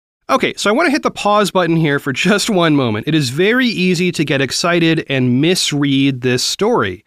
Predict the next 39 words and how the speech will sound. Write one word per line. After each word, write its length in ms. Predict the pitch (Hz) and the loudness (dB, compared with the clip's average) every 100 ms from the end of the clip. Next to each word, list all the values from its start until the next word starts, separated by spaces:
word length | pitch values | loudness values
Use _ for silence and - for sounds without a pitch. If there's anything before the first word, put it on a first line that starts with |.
| _ _ _ _ | _ _ _ _
This 240 | 190 190 269 | 0 2 0
is 200 | 202 135 | 0 0
not 560 | 127 156 185 208 247 - | 0 2 2 0 -2 -4
the 80 | 214 | -6
first 480 | - 190 185 - | 0 0 2 -2
time 520 | - 233 190 127 123 131 - - | -4 -2 0 0 0 -4 -8 -8
that 140 | 151 | -2
the 80 | 147 | 0
younger 340 | 139 151 180 | 2 2 2
generations 680 | 180 160 135 127 - 139 127 | 0 0 0 0 0 -2 -4
combined 600 | - 131 202 175 135 139 | -4 -2 0 2 2 0
have 180 | 147 139 135 | -2 -4 -2
outvoted 640 | 160 139 135 127 131 113 | -2 0 0 2 0 0
these 340 | 123 135 147 | -2 0 -2
particular 640 | - - 147 - 123 127 117 | -4 -8 -6 -4 -2 0 -2
older 260 | 120 120 | -2 -2
generations. 800 | 113 113 123 165 175 110 85 - _ _ _ - | -2 -2 0 0 0 -2 -6 -12 _ _ _ -6
Actually, 640 | 208 302 - 147 127 131 - | -4 -2 0 0 0 0 -4
that 240 | 185 208 285 | -4 -4 -2
happened 540 | 254 294 185 151 160 | -2 -2 0 2 2
in 160 | 175 175 | 0 0
twenty 300 | 196 185 202 | 0 0 0
sixteen. 720 | 202 190 - 294 196 104 - _ - | -2 -4 -2 -2 0 -2 -8 _ -6
There's 100 | 165 | 0
a 80 | 180 | 2
link 180 | 269 294 | 2 2
to 100 | 247 | 2
a 80 | 156 | 2
really 220 | 180 220 | 2 0
good 320 | 160 147 143 - | 2 2 0 -4
Pew 260 | 190 208 | -2 0
Research 460 | 165 151 165 147 - | 2 0 0 -2 -4
story 380 | - 277 226 151 | -2 0 2 2
on 160 | 123 | 0
that 220 | 120 120 | 0 -2
in 120 | 131 127 | -2 -2
the 60 | |
show 240 | - 160 135 | 0 0 0
notes. 380 | 90 - - | -2 -6 -10